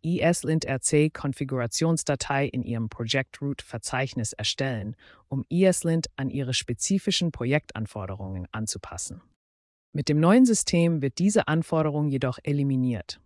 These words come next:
Stattdessen können Entwickler nun eine E S lint Konfiguration innerhalb ihrer Package Punkt json Datei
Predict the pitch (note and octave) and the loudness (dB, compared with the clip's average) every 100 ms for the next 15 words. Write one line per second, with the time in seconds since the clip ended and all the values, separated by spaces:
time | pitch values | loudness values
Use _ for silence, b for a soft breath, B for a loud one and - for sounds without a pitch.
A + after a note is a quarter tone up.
0 | _ - - C#3 D#3 G3 B3 A#3 F#3 E3+ | _ -14 -4 2 4 4 4 4 4 4
1 | C3 C3 E3+ F3 E3+ E3 E3 E3+ - C#3 | 2 2 0 4 4 4 4 2 0 -2
2 | B2 - E3+ E3 - D#3 D#3 - D3 - | -2 0 2 2 2 0 0 -2 -2 -2
3 | C3+ B2 A#2+ - D3+ D#3 D#3+ - F3+ G3 | -4 -2 -2 -2 0 0 0 0 4 4
4 | F3 F3 - C3 A2+ - - D#3 E3 - | 4 2 0 -4 -4 -4 -4 0 -2 -4
5 | - A#2+ - D3 D#3 D3+ D3 C#3+ - C#3 | -6 -6 2 4 4 2 0 -2 -2 0
6 | C#3+ | 0